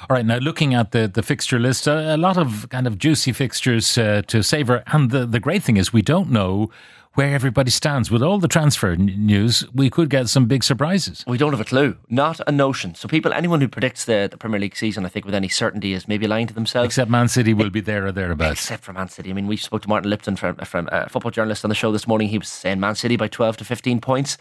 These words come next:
Speaker 2: Can be hard to argue against that. Um, like, Arsenal have obviously, uh, ac-,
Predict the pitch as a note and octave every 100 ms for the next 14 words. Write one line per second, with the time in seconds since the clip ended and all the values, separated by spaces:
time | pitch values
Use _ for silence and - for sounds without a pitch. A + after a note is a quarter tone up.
0 | - - - _ _ _ _ - E3 E3+
1 | C#3+ D3 C#3+ C#3 B2 C#3 G#2+ G#2 - G2
2 | A2+ C3+ C3+ F#2+ F2+ - _ A2+ G#2 G#2
3 | G#2 G2+ _ _ _ - A#2+ - - -
4 | B2 C3+ B2+ A2+ A#2 A2+ - A2+ A2+ -
5 | - - - - - -